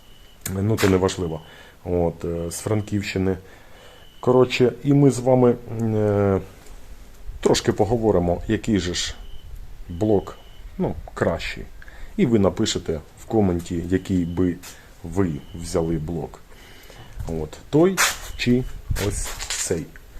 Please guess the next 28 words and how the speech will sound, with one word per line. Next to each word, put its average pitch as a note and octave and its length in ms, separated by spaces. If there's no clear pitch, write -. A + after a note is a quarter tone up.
Це - 140
станок F2+ 400
у - 20
нас, F2 340
е, - 20
який F#2+ 300
ми F2 100
робили F2+ 340
для F#2 120
Євгена D3 420
на B2 100
Полтавщину, A2 580
ви E2+ 100
знаєте. D2+ 400
От, D#2+ 280
він F#2+ 140
у F2 40
нас E2+ 340
поки G#2+ 240
що - 160
досі F#2 280
стоїть. F2 460
Ну, C#3+ 80
це - 140
нічого G2+ 300
такого. C#2 280
От. E2+ 280
Коротше, - 460